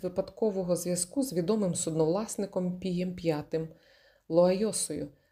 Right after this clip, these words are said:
найстаршим із трьох братів, які заснували річкову компанію Карибського басейну. І цим сприяли швидкому розвитку парового судноплавства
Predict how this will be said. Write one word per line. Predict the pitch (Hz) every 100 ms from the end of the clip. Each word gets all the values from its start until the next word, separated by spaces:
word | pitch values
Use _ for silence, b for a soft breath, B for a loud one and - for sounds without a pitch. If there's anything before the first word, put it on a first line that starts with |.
| b -
найстаршим | 226 285 - 208 202 - 214
із | 180
трьох | - 180 175
братів, | 170 - 269
які | 254 - 165
заснували | 156 - 170 165 180 165
річкову | 160 - 160 156
компанію | - 151 190 202 202 196
Карибського | 156 151 151 - 165
басейну. | 156 160 - 139 139 135 - _ b b b
І | 226
цим | - 339 359 339
сприяли | - - 208 240 226
швидкому | - 202 - 240 220
розвитку | 180 185 180 180 160
парового | 156 - 170 165 165
судноплавства | 160 156 156 151 190 233 - 226